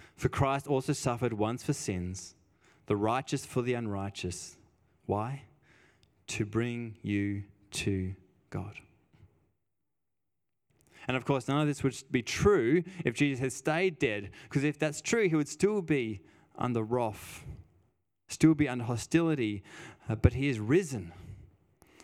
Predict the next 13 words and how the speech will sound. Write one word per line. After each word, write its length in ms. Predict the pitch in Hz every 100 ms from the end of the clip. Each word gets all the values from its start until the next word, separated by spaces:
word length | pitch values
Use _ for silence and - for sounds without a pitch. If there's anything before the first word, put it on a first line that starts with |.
| - _ _
And 120 | 117
by 180 | 110 117
his 180 | 117 -
faith, 640 | - 151 139 107 - - - - _ _ _ _
by, 120 | 123 123
and 160 | 123
by 180 | 120 147
faith, 460 | - 113 98 98 110
we 120 | 110
are 80 | 104
joined 360 | 113 113 117
to 60 | 117
him. 420 | 98 107 95 95